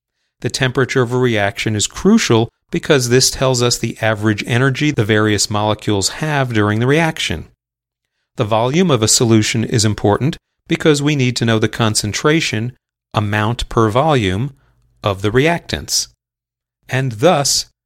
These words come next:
the amount in moles is important. Luminous intensity may be less important unless one is running a photochemical reaction.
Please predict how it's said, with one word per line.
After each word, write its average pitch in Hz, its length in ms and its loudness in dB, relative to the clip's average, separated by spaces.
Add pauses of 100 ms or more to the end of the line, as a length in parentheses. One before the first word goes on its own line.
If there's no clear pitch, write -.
(180)
the 123 140 0
amount 117 480 0
in 180 260 0
moles 127 520 2
is 101 260 -4
important. 113 680 0 (1000)
Luminous 139 560 2
intensity 107 760 -2 (560)
may 104 180 2
be 101 140 -4
less 98 340 0
important 117 600 0
unless 117 360 0
one 123 160 2
is 110 120 0
running 101 460 0
a 110 200 0
photochemical 95 880 -2
reaction. 90 640 -2